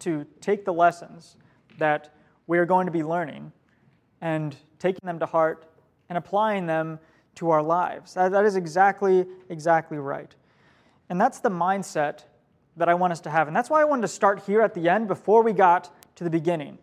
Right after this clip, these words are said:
Because this is the mindset we need to look to have over these next seven weeks. We need to have this mindset of being someone that as we go through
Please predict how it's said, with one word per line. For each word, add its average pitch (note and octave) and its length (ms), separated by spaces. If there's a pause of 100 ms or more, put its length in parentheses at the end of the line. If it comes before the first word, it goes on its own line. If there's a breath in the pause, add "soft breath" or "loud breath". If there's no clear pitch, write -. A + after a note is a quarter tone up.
(420 soft breath)
Because F3 220
this C4 160
is D#4+ 80
the D4 80
mindset G#3+ 480
we G3+ 120
need B3 200
to G3 100
look G#3 320
to G3 100
have F3+ 220
over F3+ 160
these F3 220
next G3+ 500
seven F3 380
weeks. D#3 280
We G3 60
need C4+ 140
to A3+ 80
have G#3+ 160
this G#3 160
mindset F#3 640 (280 soft breath)
of F3+ 160
being A#3 260
someone G3 520 (260 loud breath)
that F#3 160
as A#3+ 300
we C4+ 140
go A#3+ 280
through A3+ 480